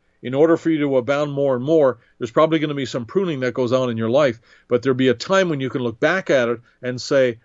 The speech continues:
"This was for my good. God was bringing out more out of me than I would have brought out in the state I was in." So God sent Joseph in the Old Testament, book of Genesis,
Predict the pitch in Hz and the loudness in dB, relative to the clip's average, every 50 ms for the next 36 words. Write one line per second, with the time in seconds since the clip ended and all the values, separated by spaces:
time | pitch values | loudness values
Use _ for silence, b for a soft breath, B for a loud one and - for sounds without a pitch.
0 | _ _ 147 147 151 - - 131 139 139 123 - - - 139 131 123 120 113 113 | _ _ -2 -2 -2 -2 -2 -2 0 0 -2 -4 -4 -4 -4 -2 -2 -2 -2 -4
1 | 113 110 95 131 131 107 92 b b b b b - 139 143 139 131 135 120 107 | -4 -2 0 0 0 0 0 b b b b b 0 2 2 2 2 -2 -6 -4
2 | 110 131 131 127 120 117 113 110 107 117 120 127 143 156 170 180 190 202 208 196 | -6 -6 -6 -4 -4 -4 -4 -6 -6 -8 -4 0 4 6 6 6 6 4 2 2
3 | 190 175 170 165 151 156 151 139 135 117 127 120 120 117 120 127 156 151 143 113 | 2 2 2 2 0 -2 -4 -4 -4 -4 -4 -2 -2 -2 0 0 2 2 2 2
4 | 117 135 131 131 127 123 123 127 127 - - 139 135 131 117 - - 135 123 120 | 2 2 2 4 2 0 0 -2 -4 -6 -8 -8 -6 -6 -8 -8 -6 -4 -2 0
5 | 117 113 113 113 110 98 131 135 113 82 - b b b b b b b - - | 0 0 -2 -2 -2 -2 -2 -4 -4 -6 -8 b b b b b b b -4 -2
6 | 135 120 107 139 139 151 165 160 - - - 170 151 143 135 113 _ _ - 143 | -2 0 2 4 4 6 6 4 0 -2 -2 0 0 0 -2 -8 _ _ -2 2
7 | 147 165 175 - - 180 156 - 160 135 127 127 131 139 156 139 - 165 147 - | 2 2 2 2 0 -2 -2 -2 -4 -4 -2 0 0 0 0 0 0 -2 -2 -2
8 | - 156 156 151 139 113 143 147 - 156 131 110 143 147 151 156 156 - 175 170 | -4 -6 -6 -6 -4 -4 -4 -2 -2 -4 -2 0 0 0 0 -2 -2 0 0 0
9 | 160 - | 0 0